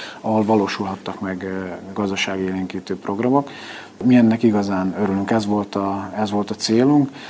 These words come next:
ezen dolgoztunk sokat, nem kis kockázatot vállalva, de azt gondolom, hogy a küldetést ilyen módon is beteljesítve.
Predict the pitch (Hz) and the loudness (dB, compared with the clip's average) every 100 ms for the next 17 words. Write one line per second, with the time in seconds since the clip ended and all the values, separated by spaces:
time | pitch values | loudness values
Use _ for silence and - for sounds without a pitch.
0 | - - - 110 107 104 104 101 101 - | -16 -14 -2 0 2 2 2 0 -4 -4
1 | 101 - 117 - 117 - 110 107 110 107 | -4 -2 -2 0 -2 -2 -2 2 0 0
2 | 110 - 107 - 110 104 107 113 110 107 | -4 -2 -6 -2 -4 -4 -6 -4 0 0
3 | 107 101 101 95 101 98 98 98 98 98 | 0 0 -2 -4 -4 -2 -2 -2 -4 -4
4 | 98 95 95 - 101 95 95 92 92 90 | -4 -4 -6 -4 -4 -2 -4 -6 -6 -4
5 | 92 90 92 90 90 98 - - - 95 | -4 -6 -8 -10 -12 -12 -12 -12 -14 -18